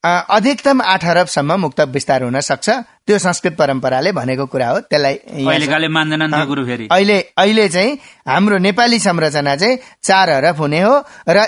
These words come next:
Speaker 1: एएबिए संरचना।
Speaker 2: अह, अह, अह, अह।
Speaker 1: पहिलोमा, दोस्रोमा अनुप्रास हुनुपर्ने, तेस्रो स्वतन्त्र हुनुपर्ने र चौथोमा अनुप्रास हुनुपर्ने। त्यो सन्दर्भ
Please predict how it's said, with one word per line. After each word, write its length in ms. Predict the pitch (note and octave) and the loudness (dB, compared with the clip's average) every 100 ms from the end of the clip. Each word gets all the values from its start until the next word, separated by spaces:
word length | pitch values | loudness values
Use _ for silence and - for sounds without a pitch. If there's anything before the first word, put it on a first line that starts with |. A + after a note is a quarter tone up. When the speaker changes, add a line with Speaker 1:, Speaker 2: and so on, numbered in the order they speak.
| - | 2
Speaker 1:
एएबिए 600 | G3 F3 F#3 D#3 E3+ F3 | 0 0 0 2 2 0
संरचना। 480 | D3+ C3 B2 B2+ B2 | 0 -2 -2 -2 -2
Speaker 2:
अह, 80 | |
अह, 160 | A2 F2+ | -4 -10
अह, 460 | D#2 D#2+ D2+ _ D#2 | -16 -18 -20 _ -20
अह। 160 | - | -2
Speaker 1:
पहिलोमा, 460 | F#3 F#3+ F#3 G3 C4+ | 2 4 2 2 2
दोस्रोमा 500 | F#3 F3 E3+ E3+ D3 | 2 0 0 0 0
अनुप्रास 380 | C#3+ D3 D#3 D#3+ | 0 0 0 0
हुनुपर्ने, 400 | E3 G#3 A#3 C4+ | -2 0 0 0
तेस्रो 340 | F3+ E3+ D#3 | -2 -2 -2
स्वतन्त्र 400 | C#3+ C#3+ D3+ D3+ | -2 -2 0 0
हुनुपर्ने 480 | D3 D3+ F#3 A3+ C#4+ - - G3 | 0 0 0 0 -4 -10 -4 -2
र 80 | |
चौथोमा 540 | F#3+ F#3+ F3+ E3 D#3 G#3+ | 2 2 2 2 0 0
अनुप्रास 440 | D#3+ D3 C#3+ C3 | 0 -2 0 -2
हुनुपर्ने। 460 | C3 B2+ C3 B2+ B2+ _ _ | -2 -4 -2 -4 -8 _ _
त्यो 120 | F#3+ G3 | 0 0
सन्दर्भ 500 | E3 C#3 C3+ F3+ | 0 0 2 0